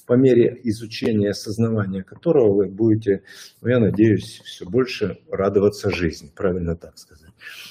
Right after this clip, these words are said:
Мы будем изучать десять базовых принципов, некоторые активы, которые названы моим именем, справедливо. Вот, потому что все, что я здесь делаю, это как бы моя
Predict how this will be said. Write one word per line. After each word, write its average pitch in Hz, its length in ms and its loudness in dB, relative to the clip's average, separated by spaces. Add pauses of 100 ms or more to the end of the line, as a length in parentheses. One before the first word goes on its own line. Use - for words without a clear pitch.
(100)
Мы 156 140 4
будем 147 260 8
изучать 113 420 2
десять 113 320 2
базовых 90 420 0
принципов, 127 680 -2
некоторые 117 500 4
активы, 107 880 -6 (340)
которые 107 220 0
названы 101 460 2
моим 92 320 0
именем, 117 520 -4
справедливо. 143 800 -2 (460)
Вот, 87 100 -10
потому 92 180 -12
что - 140 -14
все, 156 180 -4
что 127 180 -2
я 107 60 2
здесь 95 240 -4
делаю, 85 380 -4
это 80 140 -20
как - 180 -20
бы 85 80 -12
моя 90 240 -4